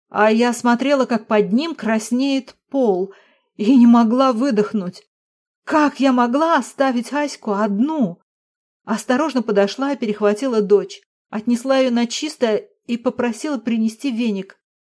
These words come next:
А когда дочь потопала в сторону, я, повернувшись к Игорю, попросила:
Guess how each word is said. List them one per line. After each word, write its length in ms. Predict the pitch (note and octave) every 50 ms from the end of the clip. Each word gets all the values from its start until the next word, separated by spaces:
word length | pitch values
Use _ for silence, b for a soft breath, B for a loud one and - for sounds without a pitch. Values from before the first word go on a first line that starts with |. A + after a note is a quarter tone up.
| _ _ _
А 120 | - G3+
когда 320 | G#3+ A#3 A3 G#3 A3 A#3 A#3
дочь 280 | G#3+ C4 C4 - -
потопала 460 | - A3+ A3+ A3+ C4+ C4 - G#3+ G#3
в 60 | G#3 G#3
сторону, 360 | - - D#4 D#4+ D4+ C#4 A#3
я, 160 | G#3+ G#3+ G#3
повернувшись 600 | G#3 A3 G3+ A3+ A#3+ A#3 B3 A#3+ - - G#3+ -
к 80 | - -
Игорю, 240 | C#4+ A#3+ A#3+ A3 G3+
попросила: 680 | G3+ G3 G3+ G3+ G3+ G#3 G#3 G#3 - A3 G#3 F#3 F3 E3+